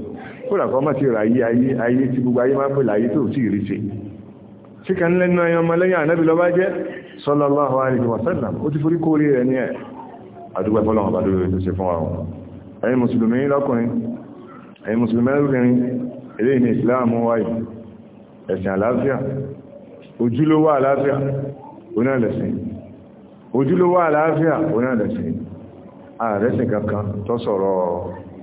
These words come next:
ẹranko tá à ń sọ̀rọ̀ rẹ̀, kò sí. Àṣà Yorùbá náà ò sì sọ̀rọ̀ rẹ̀. Tí wọ́n bá tiẹ̀ sọ̀rọ̀ rẹ̀ dáadáa làwọn sọ, ẹ wókọ tí wọ́n fún.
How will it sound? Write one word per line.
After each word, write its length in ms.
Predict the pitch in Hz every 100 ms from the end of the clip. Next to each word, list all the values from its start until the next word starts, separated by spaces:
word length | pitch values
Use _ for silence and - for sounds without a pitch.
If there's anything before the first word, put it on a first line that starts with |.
| - - - -
ẹranko 320 | - 101 98 101
tá 100 | 120
à 40 |
ń 60 | 98
sọ̀rọ̀ 280 | 110 90 87
rẹ̀, 240 | 87 - - -
kò 120 | -
sí. 180 | - 117 - - - - - -
Àṣà 320 | - 101 110 120
Yorùbá 340 | 117 104 104
náà 100 | 131
ò 40 | 127
sì 60 | 98
sọ̀rọ̀ 280 | 95 101 101
rẹ̀. 120 | 95
Tí 100 | 101
wọ́n 100 | 170
bá 80 | 147
tiẹ̀ 180 | 127 127
sọ̀rọ̀ 260 | 107 117 123
rẹ̀ 100 | 107
dáadáa 300 | 127 123 123
làwọn 340 | 110 117 139
sọ, 120 | - 131
ẹ 120 | 120
wókọ 220 | 139 131
tí 100 | 123
wọ́n 160 | 139 131
fún. 160 | 127